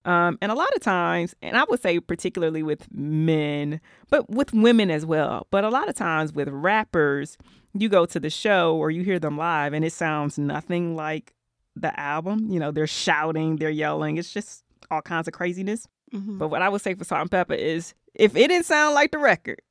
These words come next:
Speaker 1: I mean,
Speaker 2: <laughs>
Speaker 1: they might as well have played the tape. We could have just watched them. That's how good it was. So I really enjoyed their performance.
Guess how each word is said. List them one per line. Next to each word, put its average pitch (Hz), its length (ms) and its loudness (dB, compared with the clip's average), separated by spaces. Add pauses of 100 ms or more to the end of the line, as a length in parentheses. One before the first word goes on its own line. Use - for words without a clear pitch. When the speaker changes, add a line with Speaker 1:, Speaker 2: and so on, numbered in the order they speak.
(260)
Speaker 1:
I 226 140 2
mean, 202 420 4
Speaker 2:
<laughs> 202 320 -6
Speaker 1:
they 269 140 6
might 370 180 4
as 466 80 -2
well 240 100 2
have 214 140 4
played 208 280 -2
the - 20 -14
tape. - 320 -2
We 226 160 -4
could 226 100 2
have 190 80 -4
just 190 140 -2
watched 208 300 -4
them. 185 260 2 (280)
That's 214 240 0
how 190 140 0
good 196 240 -2
it 160 80 -4
was. 185 540 0
So 175 140 -4
I 170 100 0
really 190 380 -4
enjoyed 180 760 -2
their 190 160 0
performance. 180 800 -6